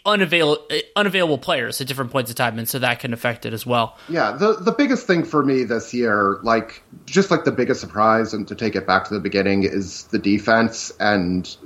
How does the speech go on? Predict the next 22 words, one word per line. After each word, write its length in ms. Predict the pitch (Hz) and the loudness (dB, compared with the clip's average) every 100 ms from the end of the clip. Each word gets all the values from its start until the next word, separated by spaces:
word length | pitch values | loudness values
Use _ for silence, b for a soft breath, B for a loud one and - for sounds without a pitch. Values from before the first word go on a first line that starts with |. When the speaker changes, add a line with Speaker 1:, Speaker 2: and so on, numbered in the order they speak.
| - - | -20 -14
Speaker 2:
they're 280 | 107 123 117 | -2 2 2
gonna 240 | 127 113 | 2 2
have 300 | 110 110 - | 0 0 -2
to, 360 | 113 104 98 98 B | 0 2 0 -4 B
they've 140 | 160 160 | 0 2
already 260 | 170 156 | 4 2
made 300 | 123 120 113 | 0 -2 -4
some 220 | - 107 | -8 -8
changes. 520 | 101 120 101 98 101 101 | -6 -6 -6 -4 -6 -2
Like, 180 | 110 | 0
in 120 | 113 113 | 0 0
transition, 680 | 131 120 113 113 107 98 95 | 2 2 2 -2 -2 -4 -2
they've, 360 | 95 95 - - B - | -2 -4 -8 -20 B -4
uh, 180 | 104 - | -2 0
at 80 | 131 | 0
least 200 | 135 117 | 0 0
with 100 | 113 | -2
certain 340 | - 120 117 | 2 2 2
lineups, 320 | 98 98 90 | 2 2 0
so 120 | - | -2
they've 120 | 107 - | -4 -2
started 460 | - 107 107 95 | 2 4 2 -2